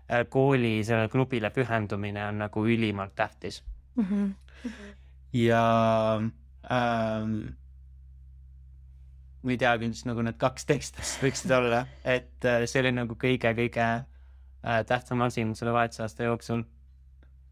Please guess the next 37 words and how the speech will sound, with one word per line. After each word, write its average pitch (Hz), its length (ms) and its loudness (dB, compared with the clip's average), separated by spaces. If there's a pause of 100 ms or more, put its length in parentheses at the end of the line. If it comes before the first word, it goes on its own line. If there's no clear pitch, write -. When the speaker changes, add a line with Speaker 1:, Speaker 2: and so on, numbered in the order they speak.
(340)
Speaker 1:
Et 123 180 -2
teine 151 260 2
asi 143 140 0
on 135 100 0
kool, 131 420 4
et - 220 -6
mind 131 180 0
pandi 131 440 2
poistekooli, 131 760 0 (260)
mis 127 200 -4
oli 127 160 2
suhteliselt 113 480 -4
keeruline, 117 580 0 (340)
sest 117 320 -6
et, - 360 -2
äh, 117 340 2 (800)
äh, 123 420 2
esiteks 135 320 -2
mind 123 140 -2
pandi 123 240 2
nagu 120 180 0
minust 120 280 -2
noorematega 120 680 2
kokku, 127 320 -2
et 110 200 -4
ma 127 160 4
olin 117 480 0
kuusteist, 120 460 -2
seitseteist 135 540 -2
ja 110 60 -2
minust, 113 360 -2
nagu 120 220 0
minu 117 280 0
klassikaaslased 120 500 -2
olid 113 160 -4
viisteist, 113 420 -4
kuusteist. 117 540 -4